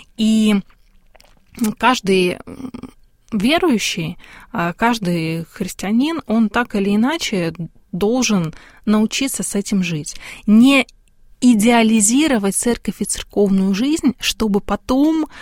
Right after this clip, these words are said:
а, а, поранившись об нее,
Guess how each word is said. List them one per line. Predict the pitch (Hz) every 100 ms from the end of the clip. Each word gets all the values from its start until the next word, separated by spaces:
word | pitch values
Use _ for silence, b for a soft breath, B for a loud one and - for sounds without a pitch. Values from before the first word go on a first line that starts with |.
| B B B B
а, | - 165 151 92 - - - - _ - -
а, | - -
поранившись | 233 226 277 339 269 - 190 - -
об | 196 175
нее, | 190 208 196 160 170